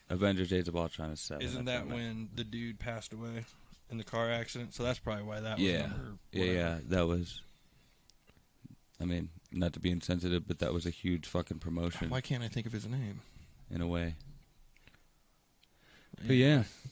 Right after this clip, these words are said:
Speaker 1: I forget why we got into that, but, uh, now people know the highest grossing movies of all time, I guess.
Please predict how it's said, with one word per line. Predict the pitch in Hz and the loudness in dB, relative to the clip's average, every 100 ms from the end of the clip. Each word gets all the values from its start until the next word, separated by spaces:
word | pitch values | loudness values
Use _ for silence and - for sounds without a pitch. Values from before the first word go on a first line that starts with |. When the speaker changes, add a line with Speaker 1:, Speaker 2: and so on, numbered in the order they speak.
| - - - - - | -10 -10 -14 0 4
Speaker 1:
I | |
forget | - 135 135 117 | 4 2 -2 -2
why | 110 117 120 120 | 2 2 2 0
we | 107 113 | 0 -2
got | 101 104 104 | 0 2 2
into | 117 110 | 2 0
that, | 90 80 - - - - - - - | 0 0 -4 -10 -18 -20 -20 -20 -8
but, | 87 87 92 | -4 0 0
uh, | 90 90 85 - - - - - _ - - - - - _ _ _ _ - _ 90 | -2 -4 -8 -14 -20 -20 -20 -20 _ -20 -20 -20 -20 -20 _ _ _ _ -20 _ 2
now | 87 92 | 4 4
people | 98 98 101 | 4 4 4
know | 107 101 82 - - | 4 2 -2 -8 0
the | |
highest | 87 87 - | 2 4 2
grossing | 85 90 | 2 2
movies | 90 92 | 2 4
of | 90 95 | 4 4
all | 95 | 8
time, | 127 104 | 10 10
I | 98 | 10
guess. | 107 104 - | 8 8 4